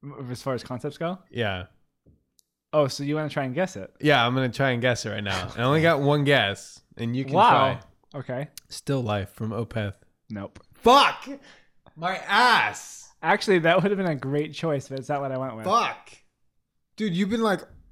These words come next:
Speaker 2: all over that since it's
Speaker 1: For years.
Speaker 2: fucking
Speaker 1: Yeah, I know.
Speaker 2: birth.
Speaker 1: And I have the, the deluxe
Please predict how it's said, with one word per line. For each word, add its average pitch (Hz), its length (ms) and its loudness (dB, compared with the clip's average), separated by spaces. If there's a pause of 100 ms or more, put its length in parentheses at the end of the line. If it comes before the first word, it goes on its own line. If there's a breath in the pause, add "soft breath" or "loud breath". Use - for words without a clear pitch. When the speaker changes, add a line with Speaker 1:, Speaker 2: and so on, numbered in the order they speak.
(120)
Speaker 2:
all 156 260 4
over 156 260 4
that 113 400 0 (140)
since 123 360 -6
it's - 280 -10 (180)
Speaker 1:
For 156 160 -2
years. 147 420 0
Speaker 2:
fucking 143 220 2
Speaker 1:
Yeah, 135 160 0
I 143 60 -2
know. 139 100 2 (140)
Speaker 2:
birth. - 280 -10
Speaker 1:
And 147 220 2
I 147 100 4
have 143 300 2
the, 139 260 2
the 139 120 -2
deluxe 135 460 -6